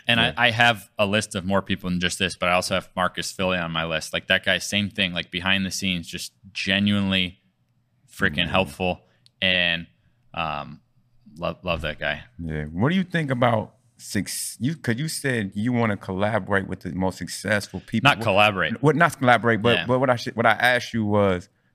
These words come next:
Speaker 2: um,
Speaker 1: I enjoy training them.
Speaker 2: Yeah, yeah, yeah, yeah. And you, 'cause you learn from 'em.
Speaker 1: Exactly.
Speaker 2: It's something about success, man. It's not,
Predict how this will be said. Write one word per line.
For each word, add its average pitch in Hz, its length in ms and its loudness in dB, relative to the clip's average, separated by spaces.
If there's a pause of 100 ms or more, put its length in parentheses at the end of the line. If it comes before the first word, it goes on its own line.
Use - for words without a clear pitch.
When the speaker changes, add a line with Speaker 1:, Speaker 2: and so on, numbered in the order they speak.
(180)
Speaker 2:
um, 90 400 4
Speaker 1:
I 131 60 6
enjoy 131 240 4
training 110 400 0
them. 82 180 -4 (680)
Speaker 2:
Yeah, 139 300 2 (180)
yeah, 113 340 0
yeah, 101 220 0
yeah. 92 280 0
And 110 140 4
you, 123 60 2
'cause 127 160 4
you 127 100 2
learn 143 300 4
from 98 240 4
'em. 80 180 -4
Speaker 1:
Exactly. 95 340 0
Speaker 2:
It's - 100 -2
something 170 340 2
about 123 400 4
success, - 680 0
man. 98 220 2
It's 104 140 -2
not, 131 320 4